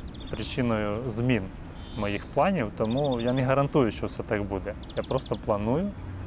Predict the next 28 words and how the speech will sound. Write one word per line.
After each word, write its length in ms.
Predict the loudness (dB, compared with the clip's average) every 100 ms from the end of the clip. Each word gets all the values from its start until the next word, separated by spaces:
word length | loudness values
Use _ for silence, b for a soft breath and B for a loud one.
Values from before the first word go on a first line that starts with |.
| -4
а 80 | -2
там 220 | 0 0
час 240 | 2 2 2
покаже. 480 | -2 0 0 -2 -8 -10 B B B B B B -10 -8 0
І 280 | 4 6 6 2 -4 -10 -10 -10 -8 -8 -8 -4
планую 580 | 2 4 6 6 6 4 0 B B -8
в 40 |
своєму 420 | -2 2 2 2
житті 720 | 2 0 0 0 2 4 2 0 -4
час 480 | 2 4 4 2 -4 -2
і 60 |
для 180 | 0 0
сімейних 560 | 2 0 2 0 0 -4
справ, 400 | -2 2 2 2
і 60 | -2
для 160 | 2 2
духовних, 580 | 2 2 0 2 -4 -6 -8 -4
і 60 |
для 220 | 2 4
роботи, 520 | 6 4 4 2 0 -2
і 40 | 2
для 160 | 2
подорожі. 680 | 2 2 4 2 2 0 -2 -4 B B B -6 -4
І 60 |
ще 160 | 0 2
дотримуюсь 500 | 2 4 4 4 2
такого 320 | 2 4 4
принципу, 600 | 4 2 2 2 2 2